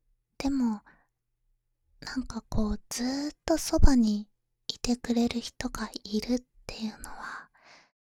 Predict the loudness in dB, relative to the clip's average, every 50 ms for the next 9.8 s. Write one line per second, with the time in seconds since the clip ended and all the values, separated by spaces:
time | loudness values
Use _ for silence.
0 | _ _ -12 -12 -12 -4 0 2 2 2 0 -4 -8 -6 -4 -4 -2 0 0 0
1 | 0 -2 -6 -10 -8 -6 -6 -6 -6 -10 -12 -2 2 4 4 6 4 2 -2 -6
2 | -10 -12 -12 -14 -14 -16 -20 _ _ _ -20 -20 -20 -20 -20 _ _ _ _ _
3 | -16 -16 -14 -12 -14 -10 -2 0 2 2 2 0 -2 -6 _ -16 -14 -12 -12 -12
4 | -14 -20 -20 _ _ _ -20 -20 -20 -20 _ _ _ _ _ _ _ _ _ _
5 | -8 -2 0 0 2 2 2 0 0 0 0 -4 -8 _ _ _ _ _ _ _
6 | _ _ _ _ _ _ -20 -20 -12 -8 -6 -4 -4 -4 -2 0 0 2 2 2
7 | 0 0 -4 -10 -20 -20 -20 _ _ _ _ _ -2 0 0 0 -2 -6 -14 _
8 | _ -20 _ -20 -20 -20 -18 -18 -18 -20 -20 -20 -20 _ _ _ _ _ 4 4
9 | 4 4 4 0 -2 -2 -4 -4 2 8 10 10 10 8 6